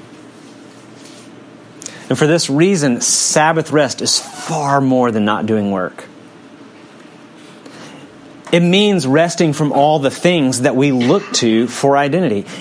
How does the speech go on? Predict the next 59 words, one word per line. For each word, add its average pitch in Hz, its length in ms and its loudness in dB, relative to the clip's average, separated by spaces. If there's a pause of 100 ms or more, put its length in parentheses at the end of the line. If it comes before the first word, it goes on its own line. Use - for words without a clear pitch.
It 170 140 2
could 214 120 4
mean 202 220 2
a 175 100 2
lot 160 360 0
more 175 260 4
than 120 180 0
resting 110 380 0
from 110 140 -2
work. 110 240 -2
It 156 60 0
might 165 200 0
look 139 220 -2
like 98 180 -8
resting 113 380 -2
from 92 160 -10
social 131 340 -4
media. 135 320 -6 (600)
It 147 60 2
might 185 180 2
look 170 240 2
like 151 220 2 (340)
being 151 180 4
free 156 320 2
from 147 180 0
the 131 80 4
news 170 380 2
or 131 80 -4
being 131 200 2
free 170 300 2
from 160 200 0
the 135 60 2
gym 156 340 2
or 143 80 4
being 139 180 2
free 165 320 2
from 151 240 2
the 131 80 2
place 165 400 0
of 120 80 -2
slavery 147 400 2
that 123 140 0
you 147 240 2
find 170 360 0
yourself 160 420 0
going 135 300 2
back 135 300 0
to 113 180 0 (280)
over 151 340 2
and 143 100 0
over 135 320 2
and 127 100 0
over 127 220 2
again 107 300 0
for 104 160 -2
value 131 560 0 (180)
and 110 100 -4
for 107 140 0
life 127 380 0